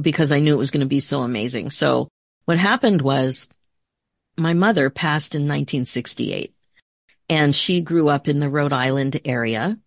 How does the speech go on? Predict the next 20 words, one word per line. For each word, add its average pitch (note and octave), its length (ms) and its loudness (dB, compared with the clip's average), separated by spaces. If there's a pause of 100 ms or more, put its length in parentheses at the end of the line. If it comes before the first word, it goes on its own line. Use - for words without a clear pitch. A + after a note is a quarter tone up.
(680)
And, F3 380 4
you C4+ 80 4
know, A3 160 4
that F3+ 120 4
was F#3 140 2
ages F#3+ 300 2
ago. B2+ 180 -2
I G#2 40 -2
was A#2+ 140 -4
five C#3 240 0
years C3 200 0
old. - 240 -8 (840)
So G3+ 600 2 (720)
<laughs> - 280 -2
a F#3 100 2
lot F#3+ 220 4
of C#4 60 2
years G3+ 320 4
go E3+ 200 0
by, C3 460 -4